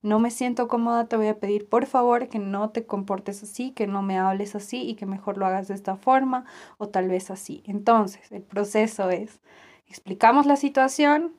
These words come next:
explicamos cómo nos hace sentir y pedimos lo que necesitamos de la otra persona. Entonces, le estamos poniendo un límite, pero también le estamos explicando cómo debería ser, ¿no? Desde nuestra perspectiva.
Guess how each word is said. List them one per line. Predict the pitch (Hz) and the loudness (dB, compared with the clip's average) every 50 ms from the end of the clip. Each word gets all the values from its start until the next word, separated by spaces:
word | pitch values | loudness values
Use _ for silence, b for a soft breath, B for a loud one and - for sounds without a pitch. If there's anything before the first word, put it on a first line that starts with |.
| _ - | _ -14
explicamos | 220 214 - 202 185 185 - 220 233 247 254 - | -14 -8 -4 -4 -2 2 4 4 4 2 0 0
cómo | - 277 269 269 | 2 2 4 4
nos | 269 269 269 269 | 2 2 0 -2
hace | 269 - 269 254 | -2 -2 -4 -4
sentir | - 269 262 262 262 - 277 277 285 285 277 - _ b b b b b b b b b b b b b _ _ _ _ _ _ _ _ _ _ _ - | -2 -2 -4 -4 -2 -2 -2 0 0 0 -2 -4 _ b b b b b b b b b b b b b _ _ _ _ _ _ _ _ _ _ _ -2
y | 254 262 277 277 285 294 - - - | 2 4 6 6 6 4 2 0 2
pedimos | 233 214 202 208 220 220 214 202 202 214 214 - - | 4 4 4 4 4 2 2 2 0 0 -2 -4 -6
lo | 220 202 196 | -4 -4 -4
que | 202 196 | -2 -4
necesitamos | 190 190 190 - - - - _ - 214 208 202 185 180 180 | -4 -4 -8 -10 -16 -18 -4 _ 4 4 4 4 0 -4 -4
de | 180 180 | -6 -6
la | 180 180 | -4 -4
otra | 170 170 - 180 | -4 -4 -6 -10
persona. | - 165 160 - - - 123 - - - _ _ _ _ _ - | -12 -12 -12 -12 -12 -12 -12 -14 -14 -18 _ _ _ _ _ -10
Entonces, | 202 208 196 202 214 214 | -6 -4 -4 -2 0 0
le | 220 | 0
estamos | 220 269 247 262 277 269 | 2 2 4 2 2 2
poniendo | - 247 247 247 240 240 | 2 0 0 0 0 0
un | 233 233 | 0 0
límite, | 240 240 240 254 240 - 254 | -2 -2 -2 -2 0 0 0
pero | 233 240 214 220 | 2 2 2 2
también | 208 202 220 240 240 | 2 0 0 2 0
le | 240 | 0
estamos | 226 - 226 226 226 | 0 2 2 2 2
explicando | 226 214 - - 180 180 - - 214 208 220 226 214 185 165 175 - b b b b b b b b b b b - | 0 -4 -6 -6 -6 -4 0 4 6 6 6 6 4 0 -4 -6 -6 b b b b b b b b b b b 0
cómo | 220 214 220 214 196 185 | 2 4 6 6 4 4
debería | 180 180 180 170 170 185 180 175 160 | 4 4 4 4 2 0 -2 -2 -4
ser, | - - - - - - - - _ _ | -6 -8 -10 -10 -10 -12 -18 -20 _ _
¿no? | 214 202 196 214 269 - _ - | -10 -6 -4 -4 -6 -6 _ -12
Desde | 226 208 208 196 185 196 185 | -4 -2 0 0 0 0 -2
nuestra | 185 185 185 185 - 202 190 - | 0 -2 -2 -2 -2 -4 -2 -2
perspectiva. | 180 180 - - 185 180 - - 180 180 185 175 - - | -4 -6 -8 -10 -12 -12 -10 -10 -10 -8 -6 -4 -4 -6